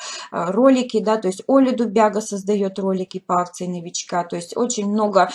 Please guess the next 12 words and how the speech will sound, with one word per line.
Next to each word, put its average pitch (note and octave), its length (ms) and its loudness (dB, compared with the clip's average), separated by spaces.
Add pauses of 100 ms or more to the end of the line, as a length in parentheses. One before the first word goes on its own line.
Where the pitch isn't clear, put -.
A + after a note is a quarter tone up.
(260)
директоров A#3 600 0
нашему F#3+ 420 -2
проекту G#3 420 -4
помогают A#3+ 920 4
и G#3+ 260 0
создают G#3 600 0
классные B3 520 2
ролики, A3 420 0
посылают, A3 760 2
создают A3+ 460 0
классные B3+ 560 2
фотографии, G#3+ 840 0